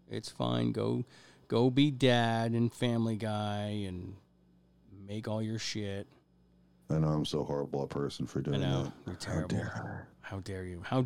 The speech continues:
Speaker 1: dare you interrupt my show to make dinner
Speaker 2: Get,
Speaker 1: for your family?
Speaker 2: get to Pennsylvania and drink all your liquor
Speaker 1: How
Speaker 2: in
Speaker 1: dare
Speaker 2: one
Speaker 1: you?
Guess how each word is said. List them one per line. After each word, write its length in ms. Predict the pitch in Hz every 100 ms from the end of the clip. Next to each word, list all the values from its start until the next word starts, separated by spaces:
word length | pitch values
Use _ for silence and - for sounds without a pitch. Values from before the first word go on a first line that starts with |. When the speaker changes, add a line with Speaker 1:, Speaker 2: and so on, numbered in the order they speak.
| -
Speaker 1:
dare 240 | 135 147
you 340 | 131 113 95 - - _ _ _
interrupt 320 | 135 123 113 113
my 200 | 117 113
show 440 | - 113 101 92 - - _ _ -
to 100 | 120
make 220 | 110 98
dinner 180 | 113 90
Speaker 2:
Get, 80 |
Speaker 1:
for 60 | 82
your 120 | 104
family? 380 | - 101 95 90
Speaker 2:
get 140 | 101
to 120 | 98 85 - _ _ -
Pennsylvania 600 | 90 87 78 85 87 82
and 100 | 78 76
drink 200 | 78 78
all 120 | 78
your 120 | 71
liquor 400 | 73 76 71 69 - - -
Speaker 1:
How 200 | - 127 131
Speaker 2:
in 60 |
Speaker 1:
dare 160 | 87 120
Speaker 2:
one 100 | -
Speaker 1:
you? 240 | 101 92